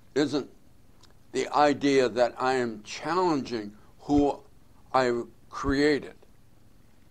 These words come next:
You create your world, you create you, and you can change you, and you can change your world. So, uh, only,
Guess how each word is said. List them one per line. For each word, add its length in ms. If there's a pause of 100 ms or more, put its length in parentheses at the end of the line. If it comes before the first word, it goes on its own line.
(880)
You 120
create 420
your 100
world, 400
you 160
create 400
you, 320
and 140
you 120
can 220
change 460
you, 240
and 100
you 140
can 200
change 320
your 120
world. 400 (1300)
So, 300 (1800)
uh, 600 (1500)
only, 420